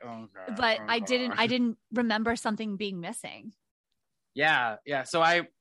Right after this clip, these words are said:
Speaker 1: I bought it on Amazon
Speaker 2: What?
Speaker 1: because she likes
Speaker 2: Sorry,
Speaker 1: to pretend.
Speaker 2: Jeff.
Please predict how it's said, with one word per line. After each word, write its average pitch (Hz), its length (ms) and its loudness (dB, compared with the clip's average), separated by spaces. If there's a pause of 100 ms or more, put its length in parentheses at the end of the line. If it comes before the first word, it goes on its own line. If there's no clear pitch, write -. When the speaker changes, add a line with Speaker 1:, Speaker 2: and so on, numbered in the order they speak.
(480)
Speaker 1:
I 151 220 2
bought 156 400 2
it 165 260 0
on 170 320 -2
Amazon 120 840 -6
Speaker 2:
What? - 20 -10
Speaker 1:
because 120 760 -10
she - 440 -8
likes 143 160 0
Speaker 2:
Sorry, 214 160 2
Speaker 1:
to - 0 -
pretend. 233 500 0
Speaker 2:
Jeff. - 120 -14